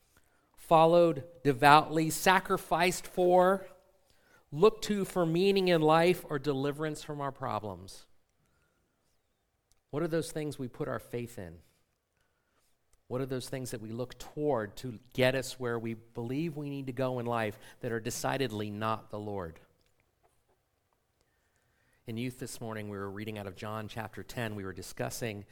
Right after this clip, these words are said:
that Jesus is the shepherd, and he, and Jesus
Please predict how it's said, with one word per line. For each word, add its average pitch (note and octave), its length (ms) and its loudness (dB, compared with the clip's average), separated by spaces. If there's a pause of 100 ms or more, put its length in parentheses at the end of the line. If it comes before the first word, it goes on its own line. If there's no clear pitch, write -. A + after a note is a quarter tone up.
(440)
that G#2+ 300 -6
Jesus A#2 540 -6
is A2+ 380 -6
the G#2+ 120 -10
shepherd, G2 560 -6
and E2+ 140 -14
he, - 180 -20
and G2 100 -16
Jesus A#2 320 -8